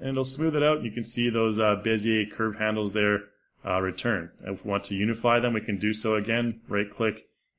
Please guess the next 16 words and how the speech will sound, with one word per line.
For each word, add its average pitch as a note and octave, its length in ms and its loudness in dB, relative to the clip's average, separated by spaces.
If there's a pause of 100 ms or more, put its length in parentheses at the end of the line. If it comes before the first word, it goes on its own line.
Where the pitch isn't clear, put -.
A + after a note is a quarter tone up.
unify A2 480 -2
tangents, G#2+ 800 -2
and F#2+ 200 -8
then G2 140 -4
we G2 120 -4
can, F#2+ 280 -8
uh, F#2 160 -6 (560)
you G2 80 -14
know, F#2+ 140 -8
place G2 320 -6
it - 140 -12
to, F#2 260 -6
uh, F2 220 -6 (140)
you F#2 60 -16
know, F2+ 100 -16
whatever F2+ 540 -8